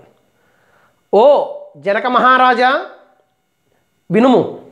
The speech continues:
కార్తీక మాహాత్మ్యం ఇంకా చెప్పెదను. ప్రసన్న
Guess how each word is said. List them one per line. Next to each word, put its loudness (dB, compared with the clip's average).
కార్తీక 0
మాహాత్మ్యం 0
ఇంకా -2
చెప్పెదను. -4
ప్రసన్న 0